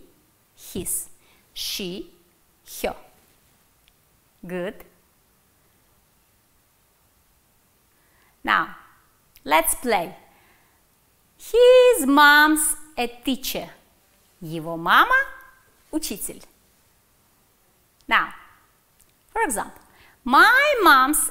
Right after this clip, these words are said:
a teacher. My mom's a doctor. His mom's a teacher. Her dad's a driver.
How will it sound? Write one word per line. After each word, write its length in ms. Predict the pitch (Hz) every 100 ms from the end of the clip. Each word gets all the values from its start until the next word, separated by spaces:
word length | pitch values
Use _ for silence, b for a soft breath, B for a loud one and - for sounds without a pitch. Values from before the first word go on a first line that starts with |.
| -
a 80 | 285
teacher. 480 | - 202 - - - - _ _ _ _ _ _ _ _ _ _ b b b b b
My 480 | 254 320 392 587 640 523
mom's 500 | 214 - - - - - _
a 80 | 294
doctor. 560 | 240 339 - - 202 - _ _ _ _
His 600 | - - - 403 247 170 - _
mom's 520 | 220 240 320 508 - -
a 100 | 294
teacher. 480 | - 185 - 202 302 - _ _ _ _ _ _ _ _ _ _ _ _
Her 420 | - - 330 226 - -
dad's 500 | 175 202 - - -
a 100 | 202
driver. 440 | 170 180 165 170